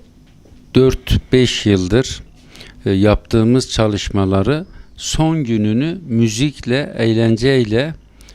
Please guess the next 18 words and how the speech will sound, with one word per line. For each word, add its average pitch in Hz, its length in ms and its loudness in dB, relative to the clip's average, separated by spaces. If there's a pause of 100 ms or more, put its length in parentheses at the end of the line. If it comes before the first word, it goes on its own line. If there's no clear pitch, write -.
(160)
e, 113 240 0
şenlendiriyoruz. 104 1080 2 (800)
Müzikle, 113 640 0
eğlenceyle 104 640 -2
şenlendiriyoruz. 90 960 0 (580)
Bu 160 480 4
müzik 131 480 2
ve 147 80 0
eğlenceyle 123 680 0
şenlendirmenin 110 1040 -2
ismini, 110 640 -2 (680)
ismini, 107 520 0 (540)
e, 104 400 2
ne 139 260 4
koyacağız? 113 720 0 (260)
Festival 131 640 0
mi 147 200 -4
diyeceğiz, 139 580 -4